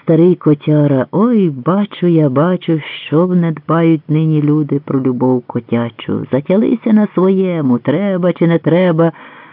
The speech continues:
вимуровують будинки дахом аж до неба.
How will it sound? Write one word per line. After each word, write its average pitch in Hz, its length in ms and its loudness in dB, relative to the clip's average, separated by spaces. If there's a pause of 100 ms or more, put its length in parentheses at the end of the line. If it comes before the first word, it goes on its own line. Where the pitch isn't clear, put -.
(240)
вимуровують 170 880 2
будинки 143 640 0
дахом 135 560 -2 (300)
аж 180 300 -6
до 127 240 -2
неба. 117 440 -4